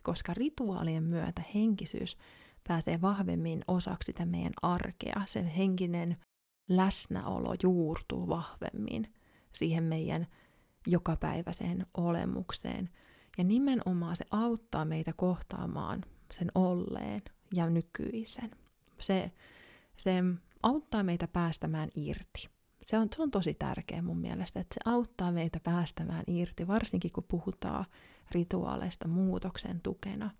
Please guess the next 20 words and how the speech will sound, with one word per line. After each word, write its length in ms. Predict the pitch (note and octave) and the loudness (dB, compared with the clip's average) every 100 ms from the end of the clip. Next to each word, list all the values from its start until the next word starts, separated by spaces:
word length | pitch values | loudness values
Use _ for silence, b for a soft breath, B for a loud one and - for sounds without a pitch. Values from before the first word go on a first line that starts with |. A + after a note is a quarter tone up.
| b b b - | b b b -4
niin – 380 | F#3+ F#3+ F#3+ F3 b b b b b b _ _ | 0 2 0 -4 b b b b b b _ _
Jotta 260 | A3+ A#3+ B3 | -2 0 2
muutos 400 | A#3 C4 G3+ - | 4 4 2 0
voi 160 | F3+ | -2
tapahtua, 520 | E3+ E3+ E3 D#3 F#3 E3+ | 0 0 0 -4 -2 0
niin 100 | E3+ | 2
meidän 360 | F#3 F3 D#3+ | 2 2 0
täytyy 460 | E3+ E3 E3+ F3 F3+ - | 0 0 0 -2 -6 -4
päästää 420 | - E3 - - | -6 -6 -6 -6
irti 360 | F3 E3+ - E3+ | -4 -4 -4 -8
siitä, 320 | - - - | -8 -6 -6
mikä 240 | - - - | -6 -6 -8
oli. 360 | - F3 F3+ - - B B B B B B - | -4 -4 -4 -8 -16 B B B B B B -8
Ja 80 | |
kun 400 | E3+ F#3+ G3 G3+ G3 b b b b | 0 4 6 4 2 b b b b
me 80 | F3 | -2
työskennellään 680 | F3 E3 - E3+ E3 E3 D#3+ | 2 2 0 -2 0 -2 -4
rituaalinomaisesti, 1300 | D#3+ D#3 D#3+ D#3 D#3+ - E3+ E3 E3+ - E3+ - - - | -4 -4 -4 -2 -2 -2 -2 -2 -4 -4 -8 -6 -6 0
pysähdytään, 920 | E3 E3+ D#3 - - - - - F3 | 2 2 -2 -4 -8 -8 -8 -8 -6
tehdään 340 | E3+ D3+ E3 | -4 -2 -4